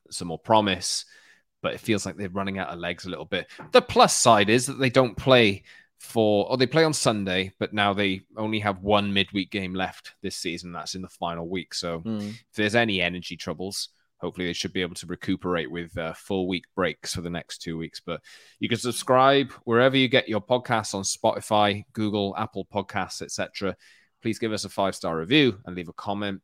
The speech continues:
Speaker 1: and watch us on YouTube if you would like to actually see our faces as we, as we speak. Uh, twice a week, Tuesdays and Fridays usually. We'll be doing that through the end of the season, hoping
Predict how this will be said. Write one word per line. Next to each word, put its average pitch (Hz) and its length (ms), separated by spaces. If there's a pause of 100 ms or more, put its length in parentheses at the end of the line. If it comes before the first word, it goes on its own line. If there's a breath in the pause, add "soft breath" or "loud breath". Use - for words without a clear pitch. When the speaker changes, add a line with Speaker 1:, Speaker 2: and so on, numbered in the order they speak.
Speaker 1:
and 95 180
watch 95 220
us 92 80
on 95 160
YouTube 113 580
if 113 220
you 107 100
would 104 140
like 101 220
to - 140
actually 95 320
see - 160
our 87 120
faces - 360
as - 160
we, 80 80 (300)
as 90 160
we 80 80
speak. - 380 (420 soft breath)
Uh, 95 400 (300)
twice 151 480
a 160 80
week, - 580 (300)
Tuesdays 110 520
and 92 100
Fridays 95 520
usually. 147 760
We'll 95 220
be 87 80
doing 90 220
that 87 200
through 90 160
the 82 120
end 80 100
of 76 80
the 78 60
season, 127 480 (720 loud breath)
hoping 135 440